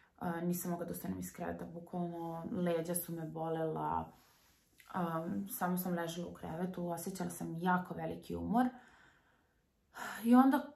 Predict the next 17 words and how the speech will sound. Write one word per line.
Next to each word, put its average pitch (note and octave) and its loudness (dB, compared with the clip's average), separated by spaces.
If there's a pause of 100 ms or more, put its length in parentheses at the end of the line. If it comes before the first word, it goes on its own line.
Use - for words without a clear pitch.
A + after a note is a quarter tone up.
(220)
je B3 6
to A#3 4
prestalo F#3 4
odjednom, B3+ 6 (260)
nakon G3 0
nedelju F3 2
dana E3 -2
to - -10
se - -10
ponovo - -2 (200)
vratilo G3 4 (1120)
i G3 0
mene F#3+ 0
je F#3 0
generalno F3+ 2
sve F3+ 2
to E3+ -2